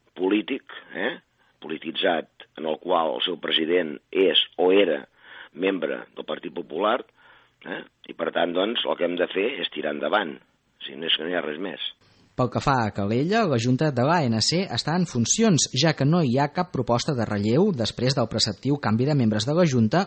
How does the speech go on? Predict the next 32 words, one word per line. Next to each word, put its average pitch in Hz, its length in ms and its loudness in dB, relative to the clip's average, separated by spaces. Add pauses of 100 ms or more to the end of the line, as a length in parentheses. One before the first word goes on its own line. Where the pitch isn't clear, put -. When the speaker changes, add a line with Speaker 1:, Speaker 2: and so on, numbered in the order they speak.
Speaker 2:
un 123 80 4
cop 120 240 0
esgotats 113 480 -2
els 104 160 -4
tres 143 240 -2
anys 113 160 0
de 156 80 2
mandat 160 320 2
que 113 160 0
marquen 110 400 0
com 180 160 2
a 190 80 2
límit 135 300 0
els 110 100 -2
estatuts 107 320 -6
de 156 80 -2
la 143 80 0
formació. 113 540 2 (420)
Estaran 131 320 0
en 113 160 2
funcions 165 480 0
fins 151 160 0
a 156 80 0
principis 156 480 0
de 147 80 2
l'any 180 160 4
que 170 160 0
ve, 131 160 4 (400)
i 131 80 2
si - 80 2
no 143 160 2
surt 117 240 0